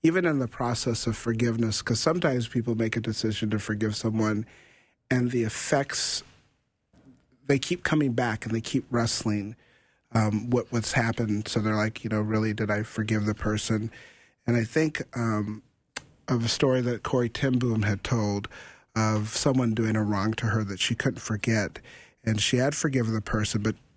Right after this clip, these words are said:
that idea, she kept hatching it in her, her mind and she couldn't sleep. And she said she finally cried out to God for help to putting the problem to rest.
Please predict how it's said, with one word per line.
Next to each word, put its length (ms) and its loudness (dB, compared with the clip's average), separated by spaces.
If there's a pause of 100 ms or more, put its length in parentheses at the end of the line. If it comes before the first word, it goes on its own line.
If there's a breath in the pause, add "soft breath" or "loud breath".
(100)
that 160 2
idea, 360 0
she 160 0
kept 200 0
hatching 500 0
it 140 0
in 140 2
her, 440 -2
her 220 2
mind 280 2
and 100 0
she 140 -2
couldn't 300 -4
sleep. 380 -2
And 180 -2
she 180 -2
said 260 0
she 120 0
finally 320 0
cried 260 0
out 160 0
to 100 -4
God 460 0 (680 loud breath)
for 160 2
help 240 2
to 80 -2
putting 340 0
the 80 0
problem 340 0
to 80 0
rest. 540 0